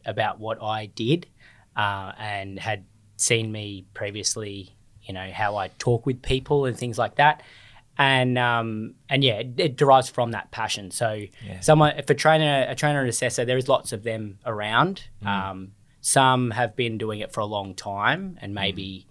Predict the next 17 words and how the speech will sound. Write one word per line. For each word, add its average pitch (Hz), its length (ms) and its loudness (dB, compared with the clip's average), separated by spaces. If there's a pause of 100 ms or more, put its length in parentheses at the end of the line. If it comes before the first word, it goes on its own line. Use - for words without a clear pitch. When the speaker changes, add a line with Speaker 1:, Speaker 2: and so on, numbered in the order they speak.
(300)
Speaker 1:
you 107 80 -8
know, 92 340 -8
are 98 80 -12
not 101 300 -10
sort 92 240 -4
of 87 260 -16
into 104 320 -10
it 101 60 -8
as 101 100 -10
much 101 160 -8
as - 160 -8
what 107 140 -6
they 98 320 -10 (100)
used 107 240 -6
to 127 80 0
have 113 160 -4
been. 151 340 2